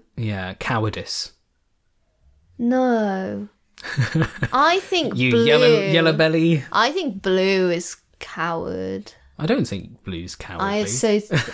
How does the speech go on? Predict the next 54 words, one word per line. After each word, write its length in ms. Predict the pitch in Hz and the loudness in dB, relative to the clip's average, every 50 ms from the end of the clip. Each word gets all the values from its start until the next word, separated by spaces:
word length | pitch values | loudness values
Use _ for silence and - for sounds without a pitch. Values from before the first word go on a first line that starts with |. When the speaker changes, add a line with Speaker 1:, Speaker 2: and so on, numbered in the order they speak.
| 190 180 - - - 180 170 - - | 2 2 2 0 0 -2 -2 -2 0
Speaker 2:
it 180 | - 214 214 | 0 0 2
just 160 | 226 240 233 | 2 -2 2
made 240 | 233 240 226 214 214 | 2 2 2 2 0
sense 360 | - - 208 196 180 - - | 0 0 0 -2 -2 -4 -6
in 80 | - 175 | -4 -2
my 120 | 175 165 | -2 -2
head. 420 | 175 180 190 170 165 - 175 180 - 135 | -2 -2 0 0 0 -2 -2 -6 -6 -8
Speaker 1:
Okay. 440 | 110 107 - - - 92 90 - - _ _ _ _ _ _ _ _ _ _ _ | -8 -8 -8 -8 -10 -10 -12 -12 -16 _ _ _ _ _ _ _ _ _ _ _
Speaker 2:
Do 120 | - 294 | 2 4
you 100 | 330 392 | 6 6
ever? 380 | 392 381 339 285 247 214 175 - | 6 4 6 4 2 2 2 2
Oh 80 | 202 214 | 2 4
Speaker 1:
Uh, 500 | 208 196 - - 139 139 139 139 131 - - | 4 6 6 4 4 4 4 2 2 0 -4
Speaker 2:
no, 200 | - 220 220 196 190 | -2 2 4 4 4
I'll 140 | 196 196 | 4 2
get 120 | 190 214 185 | 2 0 0
onto 220 | 180 185 185 - | 0 0 -2 -2
this 200 | 180 185 180 - 190 | -4 -4 -2 0 -2
in 40 | 185 | -2
a 40 | 180 | 0
second. 280 | - 185 160 - 160 170 | 0 -2 -4 -4 -6 -4
Finish 280 | - 208 214 208 208 - | -2 0 0 0 -2 0
this, 140 | 196 170 | -2 0
Speaker 1:
I 60 | 131 127 | 0 0
think 160 | - 175 147 | 0 2 2
Speaker 2:
and 140 | 139 135 175 | 2 2 2
then 0 | |
Speaker 1:
I 20 | |
know 0 | |
Speaker 2:
I've 40 | 139 | 2
Speaker 1:
what 40 | 135 | 2
you're 40 | 123 | 2
Speaker 2:
got 60 | 123 | 2
Speaker 1:
gonna 100 | 175 214 | 0 0
say. 260 | - - 131 110 101 101 | -2 -4 -4 -4 -2 -2
Speaker 2:
a 40 | |
Speaker 1:
Well 160 | - 208 190 180 | -2 -2 -2 -2
Speaker 2:
good 260 | - - 190 180 165 | -2 -2 -4 -4 -4
thing 280 | - - 170 165 170 | -4 -4 -2 -2 -2
to 120 | 180 - 185 | -4 -6 -10
say. 500 | - - 170 151 156 180 220 285 330 330 _ _ _ _ _ _ _ | -8 -4 -4 -2 0 0 0 0 -2 -4 _ _ _ _ _ _ _
And 100 | 202 196 | -2 0
the 80 | 180 190 | 2 2
answer 340 | 196 196 196 - - - | 2 2 2 0 -2 -4
for 140 | 185 - - | -2 -2 -2
you 180 | 185 170 170 170 | -2 0 0 -2
is 140 | 165 170 165 | -2 -4 -4
probably 280 | - - 180 170 165 | -4 -4 -2 -2 -2
gonna 180 | 165 170 170 165 | -4 -4 -4 -4
be 120 | 165 170 | -4 -4
no, 360 | 170 170 170 165 165 170 175 175 | -4 -2 -2 0 0 0 2 0
'cause 240 | 175 - 185 180 - | 0 -2 -2 -6 -4
your 140 | 185 180 | -4 -4
brain's 420 | 165 - 180 175 175 170 175 185 | -4 -2 -2 0 0 0 -2 -2